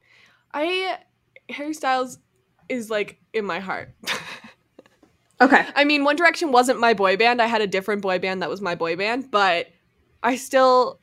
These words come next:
Speaker 1: and Harry Styles is my favorite member of One Direction. Um, and he was great in Dunkirk, and I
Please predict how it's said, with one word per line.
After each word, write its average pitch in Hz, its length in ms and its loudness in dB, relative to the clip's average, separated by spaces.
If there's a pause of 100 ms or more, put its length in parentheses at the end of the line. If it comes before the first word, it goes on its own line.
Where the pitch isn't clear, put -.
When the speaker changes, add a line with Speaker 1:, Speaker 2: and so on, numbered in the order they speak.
(140)
Speaker 1:
and 254 120 0
Harry 285 220 2
Styles 254 260 2
is 233 80 -8
my 233 120 0
favorite 202 260 -2
member 175 240 -4
of 156 120 -8
One 165 140 -8
Direction. 165 560 -10 (400)
Um, 190 340 0
and 220 140 0
he 226 120 -4
was 226 160 -4
great 208 240 2
in 220 120 0
Dunkirk, 180 720 -4 (500)
and 190 580 -4 (760)
I 185 440 -4